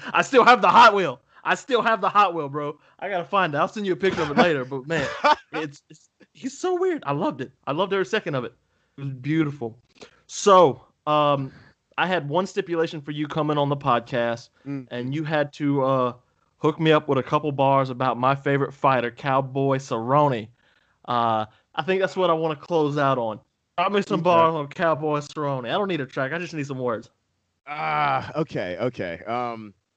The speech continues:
Speaker 2: let me see. Like, I was trying to write stuff down, and then I'm like, "All right, just write down some keywords and see what you could do with it."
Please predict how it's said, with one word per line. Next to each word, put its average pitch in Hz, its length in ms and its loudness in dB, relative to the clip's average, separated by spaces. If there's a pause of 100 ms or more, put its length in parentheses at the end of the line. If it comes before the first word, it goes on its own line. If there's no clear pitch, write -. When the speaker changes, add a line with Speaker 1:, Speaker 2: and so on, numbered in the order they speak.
(400)
Speaker 2:
let 117 100 -20
me 123 60 -20
see. 104 280 -16
Like, 104 260 -12
I 151 80 -4
was 185 100 -4
trying 180 160 -4
to 127 60 -4
write 135 200 -2
stuff 139 180 -6
down, 117 500 -6
and 113 120 -10
then 120 100 -10
I'm 120 160 -12
like, 104 340 -10 (1300)
"All 123 160 0
right, 104 220 2
just 120 180 2
write 117 200 4
down 107 180 -2
some 98 100 -14
keywords 95 580 -6
and 85 260 -18
see - 180 -20
what 90 140 -20
you 87 60 -20
could 80 120 -20
do 90 440 -16 (200)
with 87 220 -20
it." 90 160 -14